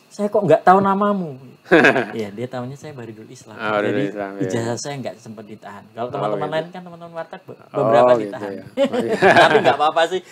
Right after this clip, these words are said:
Speaker 1: Prof Rubi juga sangat baik ya.
Speaker 2: Iya, iya.
Speaker 1: Sangat baik.
Speaker 2: Hmm.
Speaker 1: Oke, Mas Anggi, eh, dalam konteks apa? Sekarang kita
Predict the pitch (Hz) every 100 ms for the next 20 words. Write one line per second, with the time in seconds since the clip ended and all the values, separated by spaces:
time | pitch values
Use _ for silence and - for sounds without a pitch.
0 | - - 143 135 143 147 139 123 123 117
1 | 110 113 - 120 107 107 - 95 - 131
2 | 123 95 - - 101 - - - - -
3 | - 113 123 107 104 - _ _ _ _
4 | _ _ _ _ _ - 139 143 120 95
5 | - 143 127 135 135 - - - - 135
6 | 127 123 151 151 - - 120 120 117 120
7 | 120 123 117 123 120 - 131 - - -
8 | - - - - - - - - _ 101
9 | - - 98 - - - 107 123 117 -
10 | 110 107 95